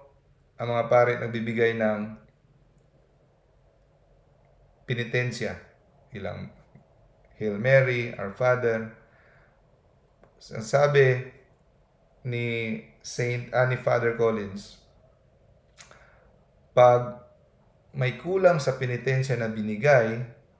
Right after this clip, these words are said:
ang magdadala sa likod niya ay ang pare. So, kung anong kulang na nabigay niya, hindi kayang bayaran ng anak niya, ang mga ama ang magdadala nito,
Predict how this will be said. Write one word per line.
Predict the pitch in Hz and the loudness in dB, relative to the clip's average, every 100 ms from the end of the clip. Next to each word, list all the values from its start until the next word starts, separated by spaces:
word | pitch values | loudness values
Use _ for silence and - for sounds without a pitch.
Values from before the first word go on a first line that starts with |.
| _ _ _ _ _ _ _ _ _ _ _ _ _ _ _ _ _ _ _ _ _ | _ _ _ _ _ _ _ _ _ _ _ _ _ _ _ _ _ _ _ _ _
ang | - 131 127 | -2 -2 0
magdadala | 123 120 120 - - _ 127 135 143 143 139 | 0 -2 -6 -14 -20 _ 2 4 4 4 2
sa | 131 | 0
likod | 120 - 117 113 | -4 -4 -6 -4
niya | 120 104 | -4 -4
ay | 110 | -4
ang | 104 - | -6 -4
pare. | 101 98 107 - _ _ _ _ _ _ _ _ _ _ - | -6 -6 -10 -16 _ _ _ _ _ _ _ _ _ _ -10
So, | - 120 110 | -4 -4 -2
kung | 123 | -4
anong | 123 147 147 | -2 -2 -4
kulang | - 208 202 151 127 151 | -4 -2 4 4 4 -2
na | 139 | -4
nabigay | 127 123 117 123 131 | -4 -4 -2 -2 -2
niya, | 170 143 135 135 - - | 0 2 2 -2 -8 -14
hindi | 127 120 131 | -8 -6 -2
kayang | 135 131 127 120 | 2 4 4 2
bayaran | 127 143 143 131 127 - - | 4 4 4 2 0 -8 -10
ng | 113 113 | -8 -6
anak | 123 - | -6 -6
niya, | 160 131 123 - - _ _ _ | -6 -4 -4 -10 -20 _ _ _
ang | - 123 123 | -8 -4 -4
mga | 117 110 | -4 -4
ama | 123 127 110 98 - | -2 -2 -2 -8 -12
ang | 110 110 110 | -8 -6 -6
magdadala | 104 107 107 104 | -2 -2 -2 -4
nito, | 101 101 110 107 - | -6 -8 -10 -12 -18